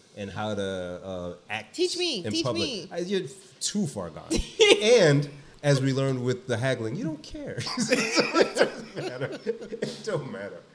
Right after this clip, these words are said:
Speaker 1: But, um, I got so much from them.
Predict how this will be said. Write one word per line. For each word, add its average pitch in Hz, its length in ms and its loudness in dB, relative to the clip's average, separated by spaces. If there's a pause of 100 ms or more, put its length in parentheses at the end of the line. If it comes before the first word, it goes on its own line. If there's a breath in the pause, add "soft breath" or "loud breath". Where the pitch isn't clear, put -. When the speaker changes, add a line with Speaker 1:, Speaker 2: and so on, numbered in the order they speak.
(840 loud breath)
Speaker 1:
But, 123 160 -2
um, 113 360 -2 (140)
I 123 80 -2
got 151 280 -6
so 151 200 0
much 139 220 -4
from 165 160 -10
them. 180 220 -8